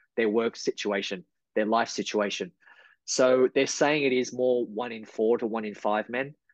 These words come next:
But, and I've had, I had a big article come out about me in twenty eighteen in the Canberra Times and Sydney Morning Herald. I had hundreds of men back then reach out to me saying, "You are the very first person I've told.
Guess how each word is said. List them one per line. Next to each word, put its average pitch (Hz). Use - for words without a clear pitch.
But, -
and 127
I've 147
had, 123
I 131
had 147
a 123
big 110
article 120
come 117
out 113
about 107
me 113
in 107
twenty 110
eighteen 107
in 104
the 101
Canberra 107
Times 104
and 98
Sydney 107
Morning 107
Herald. 104
I 127
had 131
hundreds 143
of 95
men 113
back 110
then 120
reach 104
out 113
to -
me 107
saying, 107
"You 123
are 117
the 101
very 104
first 107
person 104
I've 101
told. 101